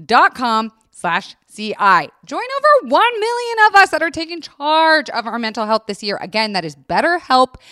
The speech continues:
H E L P dot com slash C I. Hey, confidants. I wanna talk to you about something a little sexy, okay? I wanna talk about what is touching your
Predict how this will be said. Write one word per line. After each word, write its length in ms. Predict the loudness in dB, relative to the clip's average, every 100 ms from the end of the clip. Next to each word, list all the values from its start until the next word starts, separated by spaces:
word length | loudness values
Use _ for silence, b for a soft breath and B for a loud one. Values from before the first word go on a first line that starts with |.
| b b -14
H 240 | -12 -6
E 60 | 0
L 160 | 0 0
P 360 | -2 -2 -4 -6 b b -10
dot 260 | 2 4 4
com 340 | 2 2 2 -4 _
slash 400 | -8 -6 -6 -12 _
C 320 | -16 -8 -6
I. 220 | -8 -14 _ _ _ _ _ _ _ _ _ -20 -16 -18 -18 B _ -14
Hey, 200 | -12 -8
confidants. 960 | -8 -8 -10 -14 -14 -16 -16 -18 -20 _ _ -14
I 60 | -10
wanna 240 | -10 -10
talk 280 | -12 -14 -14
to 60 |
you 60 | -16
about 240 | -14 -14
something 180 | -14 -14
a 40 | -12
little 280 | -14 -16 _ -12
sexy, 480 | -10 -10 -16 -20 -16
okay? 240 | -16 -10 -8
I 80 |
wanna 200 | -6 -8
talk 180 | -10 -12
about 240 | -12 -12 -10
what 360 | -6 -6 -8 -14
is 140 | -18 -12
touching 640 | -10 -10 -10 -14 -12 -14 -16 -18
your 520 | -8 -6 -6 -6